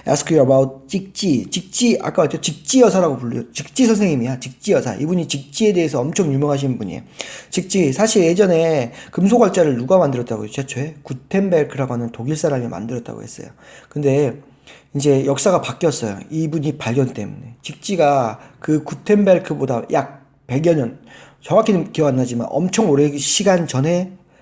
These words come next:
금속활자가 만들어졌다. 그 유럽 사람들은 자기 과학기술에 대한, 어, 엄청난 자부심이 있는데 그 얼마, 그걸 증명하는데 얼마 큰 그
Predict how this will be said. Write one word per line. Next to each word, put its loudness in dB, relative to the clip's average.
금속활자가 -2
만들어졌다. -10
그 4
유럽 4
사람들은 4
자기 0
과학기술에 0
대한, -4
어, -10
엄청난 -2
자부심이 0
있는데 -4
그 2
얼마, 4
그걸 -2
증명하는데 4
얼마 0
큰 -2
그 -4